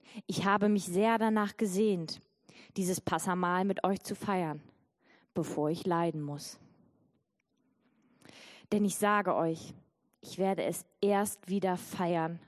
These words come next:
wenn das, worauf jedes Passamahl hinweist, in der neuen Welt Gottes zur Erfüllung gekommen ist.“ Dann nahm er den Becher mit Wein, sprach darüber das Dankgebet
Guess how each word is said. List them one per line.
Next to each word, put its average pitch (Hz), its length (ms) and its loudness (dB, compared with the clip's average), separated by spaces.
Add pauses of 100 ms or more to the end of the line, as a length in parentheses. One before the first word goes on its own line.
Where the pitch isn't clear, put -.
(400)
wenn 170 260 -4
das, 185 440 0 (440)
worauf 196 280 0
jedes 233 540 2
Passamahl 185 580 2
hinweist, 170 800 0 (300)
in 190 160 -2
der 165 140 0
neuen 185 500 4
Welt 160 280 0
Gottes 175 480 0 (360)
zur - 180 4
Erfüllung 185 460 4
gekommen 156 540 -2
ist.“ - 420 -8 (1300)
Dann 196 200 4
nahm 190 260 6
er 160 100 2
den 165 160 0
Becher 190 280 2
mit 170 240 -2
Wein, 175 380 0 (600)
sprach 214 500 2
darüber 190 360 4
das 170 220 -2
Dankgebet 180 760 0